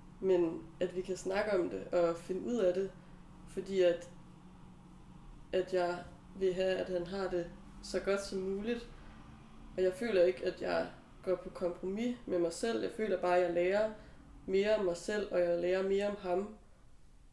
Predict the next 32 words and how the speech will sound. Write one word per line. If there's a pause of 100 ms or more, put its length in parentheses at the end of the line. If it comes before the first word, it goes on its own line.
(140)
og
mine
følelser. (1900)
Og (720)
ja, (760)
så
jeg
tror
bare,
jeg
er
meget
stolt
af,
at (580)
jeg
ikke (100)
gav
op (760)
på
det, (320)
fordi
at (320)
der
lige
pludselig
kom
en
forelskelse
ind
i
billedet.